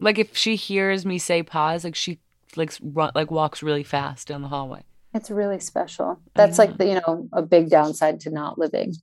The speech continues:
Speaker 2: close to family is now that, like, you know, Benny and Sai are the same age and, like,
Speaker 1: Right.
Speaker 2: the only two boys. And then we have Navy and Paz. Like, it's just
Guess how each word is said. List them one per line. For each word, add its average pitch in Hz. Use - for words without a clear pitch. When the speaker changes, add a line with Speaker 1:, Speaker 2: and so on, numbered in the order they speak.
Speaker 2:
close 175
to 190
family 170
is 190
now 170
that, 170
like, 165
you 185
know, 156
Benny 160
and 151
Sai 170
are 165
the 165
same 165
age 160
and, 185
like, 170
Speaker 1:
Right. 156
Speaker 2:
the -
only 180
two 180
boys. 156
And 160
then 156
we 160
have 151
Navy 156
and 143
Paz. 156
Like, -
it's 156
just -